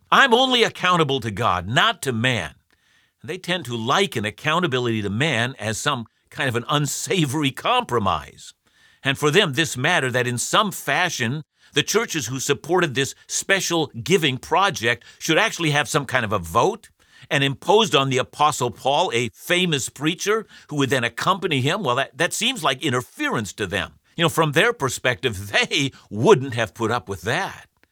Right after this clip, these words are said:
You know, Paul's approach is very different. Paul is quite aware how his dealings with finances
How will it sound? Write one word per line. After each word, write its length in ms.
You 60
know, 40
Paul's 340
approach 340
is 120
very 260
different. 480
Paul 200
is 120
quite 460
aware 340
how 160
his 200
dealings 400
with 140
finances 840